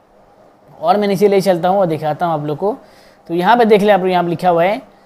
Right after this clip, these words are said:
कि आप लोग की जो है, you know, education qualification क्या होना चाहिए, यहाँ पे वो लिखा हुआ है। मैं आप लोग को थोड़ा यहाँ पे बताने की कोशिश करता हूँ। जैसा आप लोग देख रहे हैं यहाँ पे लिखा हुआ है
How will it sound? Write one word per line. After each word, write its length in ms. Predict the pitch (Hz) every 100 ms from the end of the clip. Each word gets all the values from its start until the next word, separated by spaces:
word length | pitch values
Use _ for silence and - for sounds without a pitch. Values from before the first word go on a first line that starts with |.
| _ _ -
कि 100 | 196
आप 220 | 190 214
लोग 200 | 233 202
की 100 | 214
जो 180 | 196 202
है, 340 | 190 208 320
you 140 | 185 180
know, 140 | 214
education 440 | 196 175 175 208 190
qualification 500 | 175 165 170 180 175
क्या 160 | 180
होना 200 | 170 175
चाहिए, 140 | 165 170
यहाँ 100 | 165
पे 60 |
वो 80 | 160
लिखा 220 | 160 196
हुआ 140 | 190 175
है। 60 |
मैं 80 | 170
आप 100 | 156
लोग 140 | 160
को 60 | 151
थोड़ा 120 | 185 196
यहाँ 140 | 175
पे 60 | 165
बताने 340 | 151 156 165
की 60 | 147
कोशिश 280 | 160 202
करता 240 | 196 156 151
हूँ। 180 | 170 214 - _ _ _ _ _ _ _ _ _ -
जैसा 160 | 233
आप 60 | 240
लोग 140 | 240
देख 140 | 220 208
रहे 80 |
हैं 60 | 214
यहाँ 120 | 196
पे 80 | 185
लिखा 260 | 175 170 196
हुआ 140 | 180
है 240 | 175 202